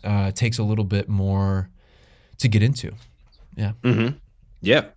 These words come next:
Speaker 2: Man, I mean, we are just in lockstep. So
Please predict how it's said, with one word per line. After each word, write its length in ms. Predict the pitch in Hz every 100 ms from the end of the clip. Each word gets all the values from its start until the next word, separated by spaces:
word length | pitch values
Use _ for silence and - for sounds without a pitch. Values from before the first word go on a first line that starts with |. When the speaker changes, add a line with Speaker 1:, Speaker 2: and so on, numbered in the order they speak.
| - - - - -
Speaker 2:
Man, 240 | 127 127 101
I 120 | 107
mean, 340 | 113 107 101
we 220 | 101 123 123
are 140 | 107
just 360 | 92 104 101 101
in 160 | 95
lockstep. 580 | 90 101 95 - 80 -
So 840 | - 101 92 92 92 95 95 92